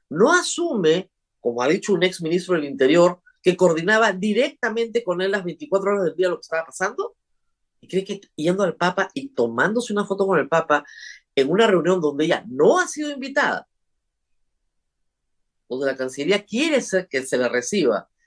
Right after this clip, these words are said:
va a obtener un exitazo en la opinión pública peruana. De verdad, no sé en qué están pensando en la Cancillería.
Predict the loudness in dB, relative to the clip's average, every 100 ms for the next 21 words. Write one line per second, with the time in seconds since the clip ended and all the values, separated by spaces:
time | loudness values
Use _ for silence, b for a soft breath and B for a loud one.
0 | _ _ -10 -6 -6 -6 -2 2 4 2
1 | 0 _ -4 -4 -4 -6 -6 -6 -8 -10
2 | -16 _ -2 0 -2 -4 -2 -2 -4 _
3 | _ _ _ _ _ _ _ _ _ -4
4 | -2 -2 -2 -4 2 2 2 -2 -2 -4
5 | -2 -2 -2 -4 _ _ _ _ _ _
6 | _ _ _ _ _ _ _ _ _ _
7 | _ 0 2 4 2 0 -2 0 -2 -2
8 | -4 -6 -4 -4 -4 -6 -4 -4 -4 -6
9 | -6 -8 -10 -8 -6 -8 -6 -4 -2 -2
10 | -4